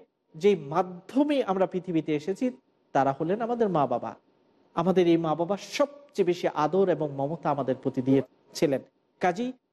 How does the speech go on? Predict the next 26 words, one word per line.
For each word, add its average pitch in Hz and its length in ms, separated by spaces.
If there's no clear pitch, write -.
তার 202 240
প্রতি 226 640
সেই 226 220
মমতাকে 208 580
ফিরিয়ে 180 380
দেয়া 156 260
মা 147 220
বাবার 175 280
প্রতি, 151 300
সেটা 240 280
হচ্ছে 240 260
আমাদের 202 340
কৃতজ্ঞতা 202 600
বোধ 143 340
হবে, - 140
সেটা 156 220
হচ্ছে 151 180
মানবিক 147 460
একটি 160 200
মূল্যবোধ। 135 460
যে 156 100
আমরা 139 240
আমাদের 156 240
মা 180 180
বাবাকে 180 380
ভালোবাসবো। 120 540